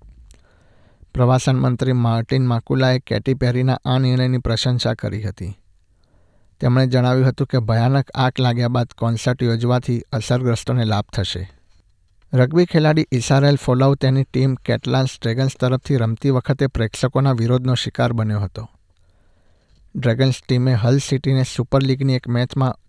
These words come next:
ચોત્રીસ ઓગણત્રીસથી હરાવી હતી, પરંતુ સ્ટાર ખેલાડીને વિરોધનો સામનો કરવો પડ્યો હતો.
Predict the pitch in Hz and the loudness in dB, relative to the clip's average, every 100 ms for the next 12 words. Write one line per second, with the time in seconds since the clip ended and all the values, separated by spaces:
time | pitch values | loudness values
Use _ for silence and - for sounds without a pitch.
0 | - 120 110 135 139 - 139 123 127 127 | -4 -4 0 0 -2 -2 -2 0 0 -2
1 | - 135 123 110 110 107 104 - 107 - | -4 -2 0 0 0 0 -2 -4 -10 -16
2 | _ _ _ _ _ _ _ _ 139 151 | _ _ _ _ _ _ _ _ 0 2
3 | 160 - - 143 156 - 143 139 147 139 | 0 -2 2 2 2 0 2 2 2 2
4 | 120 127 139 139 - 107 120 131 117 110 | 2 2 2 0 0 -2 0 0 0 -2
5 | 104 104 101 101 - 107 | -2 -4 -2 -4 -8 -14